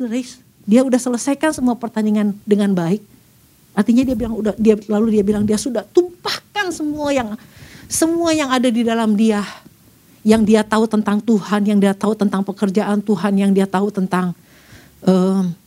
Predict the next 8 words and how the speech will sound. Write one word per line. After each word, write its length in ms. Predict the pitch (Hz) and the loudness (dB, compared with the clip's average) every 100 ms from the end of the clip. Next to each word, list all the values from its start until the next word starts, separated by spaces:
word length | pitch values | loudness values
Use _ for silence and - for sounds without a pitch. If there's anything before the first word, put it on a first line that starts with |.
| _ _ - | _ _ 4
tugas-tugasnya, 640 | 226 233 - 247 226 320 | 6 4 2 -4 -4 -2
dia 120 | 339 | -2
udah 160 | 370 370 | 0 2
tumpahin 560 | 359 370 359 - 349 302 | 0 0 -4 2 2 2
semua, 320 | 254 226 202 _ _ _ - | -6 -8 -8 _ _ _ 0
udah 160 | 254 | 0
pour 440 | 269 - 320 320 - | 0 2 4 4 0
out, 300 | 285 294 | -2 -2